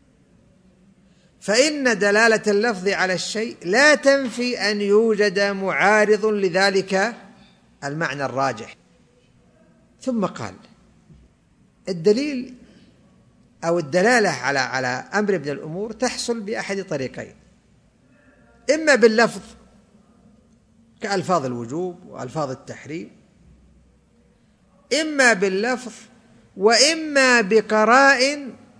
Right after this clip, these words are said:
لو جرد النظر إليها لثبت الحكم. وفي كلا الطريقتين، الدلالة باللفظ أو الدلالة بالقرائن، هذا لا ينفي أن يكون هناك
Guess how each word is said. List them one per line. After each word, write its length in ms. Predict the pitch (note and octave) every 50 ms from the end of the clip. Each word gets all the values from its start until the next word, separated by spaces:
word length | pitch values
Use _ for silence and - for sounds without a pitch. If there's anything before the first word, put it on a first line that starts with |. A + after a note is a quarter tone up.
| _ _ _ D#3
لو 340 | E3+ F#3+ G#3+ A3 G#3+ G#3
جرد 500 | G3 F3+ A#3 C#4+ D4+ C4 B3+ C#4 C4 G#3+
النظر 560 | A#3+ B3 A3+ A3 A3 B3+ B3 B3 B3 A#3 A3+ G#3
إليها 460 | F#3 G3+ G3+ A#3 B3+ A#3 G3+ G3+ G3+
لثبت 520 | G3 F#3 - - A3+ A3 G3 G3+ - -
الحكم. 560 | E3 C#3+ A#2+ - - F#3+ F3+ - - - G#2+ - - _ _ _ _ _ _ _ _ _ _ _ _ _ _ _ _ _ _ _ _ _
وفي 360 | A3+ A#3+ B3 A#3+ C4+ D4 C#4
كلا 220 | - - C4 C#4
الطريقتين، 840 | C4 C4 C4+ C4+ B3+ B3 B3 A#3+ - A3+ A3 G#3+ G#3 F#3 D3 - - - - _ _ _ _ _ F#3
الدلالة 480 | F#3 D#3+ D#3 G#3 A3 C#4 D4 C#4 C4+
باللفظ 540 | B3+ G#3+ A#3+ A#3 A#3 A3+ G3 D#3+ - - -
أو 100 | A3 B3
الدلالة 380 | A#3+ G3 G#3 B3 C#4 C#4 C4 B3+
بالقرائن، 520 | B3+ B3 B3 A#3+ B3 B3+ C4+ C#4 C#4 D#4 F4 F4+ - - _ _ _ _ _ _ _ _ _ _ _ _ _ _ _
هذا 240 | F#3+ F#3+ F#3+ G#3+
لا 180 | G#3 A3 B3 C#4+
ينفي 280 | D4 B3+ G3 B3+ B3 A3+
أن 80 | A3
يكون 260 | A3+ G#3+ A3+ A#3 A#3+
هناك 540 | A#3 A3 A3 A3 A#3+ A#3+ - - B3+ C#4 B3+